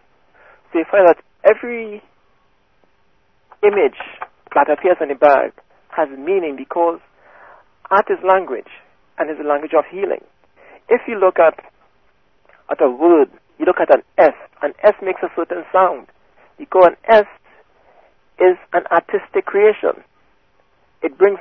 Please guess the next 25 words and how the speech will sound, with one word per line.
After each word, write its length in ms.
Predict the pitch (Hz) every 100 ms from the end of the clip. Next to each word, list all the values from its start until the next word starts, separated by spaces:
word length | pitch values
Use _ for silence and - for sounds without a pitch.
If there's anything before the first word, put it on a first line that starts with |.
| 151
life 160 | 180 196
to 100 | - -
something, 380 | 127 120 - - _ _ _ _ _ _
because 180 | - - -
everything 380 | 208 233 220
that 140 | 185 165
has 120 | 196 180
a 80 | 151 -
form 400 | 190 175 143 120 _ _ _ _ _ _
makes 240 | 127 151 -
a 60 | 147 -
sound, 260 | 185 170 143
and 120 | 139 - - _
spirit 340 | 214 190 -
moves 280 | 139 214 202
in 140 | 175 -
sound. 300 | - 73 - _ _ _ - - _
So 80 | -
when 100 | 233
you 80 | 240
look 220 | 202 196
at 160 | 175 160 - - _ _ _ _ _ _ _ _ _ _ _ _
the 60 | 160
work 220 | 165 170
of, 80 | 156